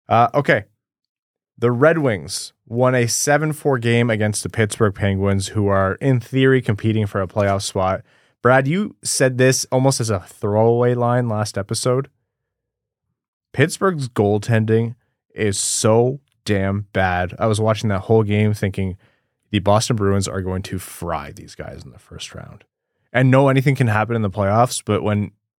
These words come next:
when DeSmith gets beat that badly one-on-one by Perron, and Perron's a good shooter, but the shots weren't really that, anything that special. Maybe one of them was decent.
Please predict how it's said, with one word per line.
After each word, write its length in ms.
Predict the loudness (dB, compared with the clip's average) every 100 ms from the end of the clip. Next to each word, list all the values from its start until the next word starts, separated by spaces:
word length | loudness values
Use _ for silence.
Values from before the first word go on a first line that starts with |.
| _
when 160 | -4 -2
DeSmith 440 | -2 0 0 0
gets 200 | -2 -6
beat 400 | -6 -2 -2 -4 _ _ _ _ _ _ _
that 280 | 0 0 0
badly 400 | 0 0 0 -4
one-on-one 840 | -2 0 0 0 -4 -6 -6 -6 -10 _ _ _ _ _ _ -6
by 140 | -6
Perron, 380 | -4 -4 -2 0
and 100 | 0
Perron's 280 | 2 2 2
a 40 |
good 140 | 0 0
shooter, 300 | 2 2 2
but 120 | -2
the 80 | -2
shots 320 | 2 0 0
weren't 280 | 0 0 -2 _ _ _
really 580 | -10 -6 0 4 4 4
that, 180 | 2 0
anything 280 | 0 0 -2
that 180 | -4 -4
special. 440 | 0 0 0 -4
Maybe 320 | 0 0 0
one 300 | -2 -2 -2
of 60 | -4
them 120 | -6
was 160 | -8 -4
decent. 440 | -4 -4 -6 -10